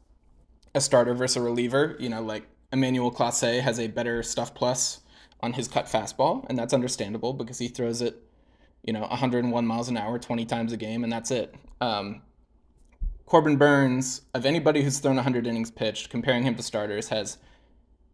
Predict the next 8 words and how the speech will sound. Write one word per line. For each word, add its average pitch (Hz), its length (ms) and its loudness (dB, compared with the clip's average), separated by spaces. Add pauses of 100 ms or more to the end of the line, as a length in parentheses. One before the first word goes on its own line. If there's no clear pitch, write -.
(340)
the 113 360 0
best 127 520 0
cut - 220 2
fastball, 123 640 -2 (1800)
the 123 200 -2
fifth - 560 0
best 160 260 4
slider 110 540 0